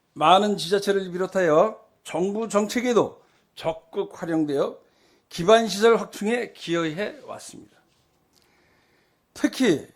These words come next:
도시가 급성장하면서 공공시설 및 인프라 부족을 해결하는 효자 노릇을 톡톡히 했습니다. 강남구 역시 기부 체납으로 조성된 시설들이 다수 있습니다.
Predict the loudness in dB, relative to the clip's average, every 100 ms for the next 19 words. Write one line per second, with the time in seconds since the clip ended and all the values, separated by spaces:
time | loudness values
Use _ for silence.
0 | _ -4 -4 2 6 6 6 -2 0 4
1 | 6 6 6 6 6 4 -2 _ _ _
2 | _ -2 0 0 0 -2 -8 0 0 0
3 | -6 -8 _ _ _ -6 -6 0 4 6
4 | 4 4 4 4 0 -4 _ _ _ _
5 | -6 -2 0 0 0 -2 -6 _ _ _
6 | _ -6 -2 4 8 8 6 -4 -4 -6
7 | -8 _ -20 _ -10 -8 -8 -10 -12 -12
8 | -12 -12 -16 -20 _ _ _ _ _ _
9 | _ _ _ -2 2 0 2 0 0 -8
10 | -10 _ _ _ -12 -10 -8 -6 -2 0
11 | -2 -4 -6 -4 -2 -2 -4 _ _ _
12 | _ -12 2 4 4 2 -6 -6 -8 -12
13 | -12 -8 -10 -10 -14 -16